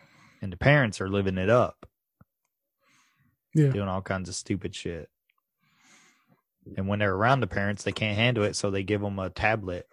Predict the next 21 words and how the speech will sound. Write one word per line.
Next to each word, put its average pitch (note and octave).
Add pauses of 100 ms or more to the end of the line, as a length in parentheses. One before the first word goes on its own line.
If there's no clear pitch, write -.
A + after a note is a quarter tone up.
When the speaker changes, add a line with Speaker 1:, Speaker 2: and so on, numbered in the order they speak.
Speaker 1:
or F2+
a F2
cell A#2+
phone F2+
or, F2+
you G2
know. F2+ (180)
Speaker 2:
<laughs> -
I -
thought -
you G3+
meant D#3+
I B3+
could E3+
drug D3
tablet. D#3
<laughs> - (160)
Speaker 1:
Oh, C3+
no. A#2 (340)
Speaker 2:
<laughs> -
Here, A3+